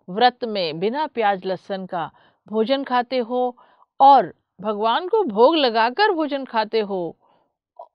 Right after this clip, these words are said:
तो आप खुद कंपेयर कर सकते हो कि उन नवरात्रों के दिनों में आपका मन,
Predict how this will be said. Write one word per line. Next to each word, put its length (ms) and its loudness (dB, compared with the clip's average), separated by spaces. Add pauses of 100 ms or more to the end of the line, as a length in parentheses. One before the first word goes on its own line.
(220)
तो 320 -2
आप 200 0 (440)
खुद 200 -2 (160)
कंपेयर 440 0
कर 160 -4
सकते 360 -10
हो 380 -4 (340)
कि 180 -2 (180)
उन 120 0
नवरात्रों 760 0
के 240 -6
दिनों 340 -2
में 300 -8 (400)
आपका 540 -2
मन, 440 -2